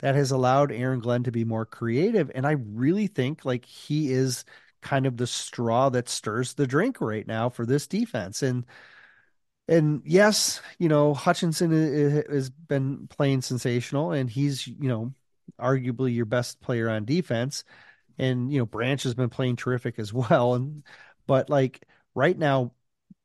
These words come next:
what Melifonwu, what Melifonwu gives them, or what he gives Aaron Glenn,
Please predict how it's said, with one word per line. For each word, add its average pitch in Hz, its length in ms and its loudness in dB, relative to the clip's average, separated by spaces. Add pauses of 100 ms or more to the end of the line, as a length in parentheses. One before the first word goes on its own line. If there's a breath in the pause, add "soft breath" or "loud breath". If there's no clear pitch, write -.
(160)
what 147 300 0
Melifonwu, 143 960 2 (500)
what 151 240 2
Melifonwu 135 720 -2
gives 170 400 0
them, 95 380 -12 (920)
or 127 80 -2
what 143 140 2
he 151 100 0
gives 127 220 0
Aaron 117 260 0
Glenn, 151 560 -4